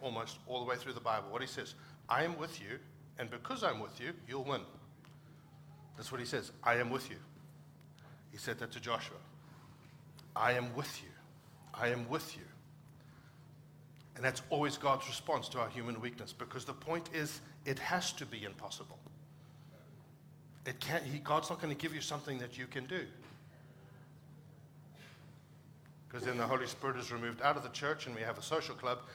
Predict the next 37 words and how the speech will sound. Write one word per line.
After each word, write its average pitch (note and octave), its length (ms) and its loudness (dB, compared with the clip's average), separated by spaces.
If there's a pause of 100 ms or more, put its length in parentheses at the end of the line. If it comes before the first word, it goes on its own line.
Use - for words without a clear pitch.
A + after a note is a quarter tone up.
(140)
and A#2 100 -4
look C3+ 160 2
at C3+ 60 0
all B2+ 80 4
the B2 80 0
great C#3 260 4
monuments A#2+ 460 0
we A2 80 -10
can A#2 140 -4
build A2+ 220 0
to A2+ 160 -4 (340)
the G#2+ 120 -4 (180)
human B2 360 0
power, G2 400 2 (160)
humanism. A2 500 -4 (300)
He A2+ 100 -8
says, C#3 200 -2
"No, C3+ 100 6
I'm A2 100 6
gonna, A#2+ 180 0 (320)
I'm C3 100 -2
gonna A#2 140 0
call E3 240 -2
you C#3 60 -2
to A#2+ 100 -2
do B2+ 160 -4
something." A2+ 360 -6 (340)
And B2 80 -4
you're B2 100 4
like, A#2+ 180 6 (360)
"That's F3+ 220 4
impossible." D#3+ 400 4
He's A#2 120 -4
like, D3 160 2
"Oh, C#3+ 120 4
I A#2 80 10
know. D3 180 2